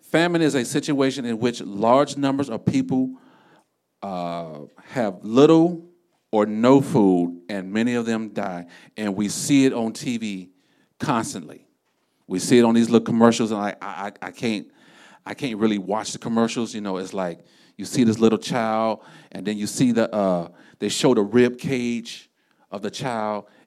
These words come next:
and it's, uh, like, wow. So we understand there is famine. We're dealing with famine in the land today. We're dealing with it.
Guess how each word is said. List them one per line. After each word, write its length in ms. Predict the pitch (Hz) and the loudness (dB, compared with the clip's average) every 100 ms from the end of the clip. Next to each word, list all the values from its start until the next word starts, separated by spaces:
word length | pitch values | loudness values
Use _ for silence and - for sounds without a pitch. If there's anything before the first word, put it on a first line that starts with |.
| - | -6
and 200 | 95 95 | -2 -2
it's, 120 | 92 - | -2 -6
uh, 120 | 98 | -6
like, 200 | 92 85 | -4 -4
wow. 520 | 92 110 101 85 78 - - - | -4 -2 -2 -4 -6 -16 -20 -12
So 300 | - 123 104 | 2 6 8
we 220 | 95 113 139 | 8 10 10
understand 560 | 131 123 135 107 90 | 8 2 2 0 4
there 200 | 110 139 | 8 10
is 200 | 147 147 | 8 6
famine. 480 | - 143 120 85 71 _ _ _ _ _ _ - | 0 0 0 -2 -8 _ _ _ _ _ _ 6
We're 160 | 127 | 8
dealing 320 | 127 135 135 120 | 10 8 8 8
with 200 | 117 - | 4 0
famine 360 | 131 113 104 | -2 0 -2
in 80 | 104 | -2
the 80 | 101 | -2
land 260 | 107 104 | 0 0
today. 380 | 98 104 98 71 - _ _ _ _ _ _ _ _ _ _ _ _ _ | 0 2 2 0 -14 _ _ _ _ _ _ _ _ _ _ _ _ _
We're 100 | 107 | 4
dealing 260 | 110 117 104 | 6 8 6
with 140 | 95 | 4
it. 120 | - | 2